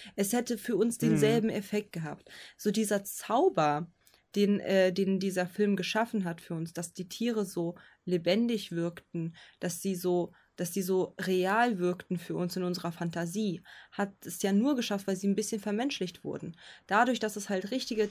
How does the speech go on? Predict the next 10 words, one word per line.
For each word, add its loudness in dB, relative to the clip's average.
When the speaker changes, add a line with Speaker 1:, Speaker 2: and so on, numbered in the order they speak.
Speaker 1:
Tiere 0
sind, -4
ist 0
es -4
für -2
uns -2
nicht, -6
nicht -4
so 4
nahbarer. -2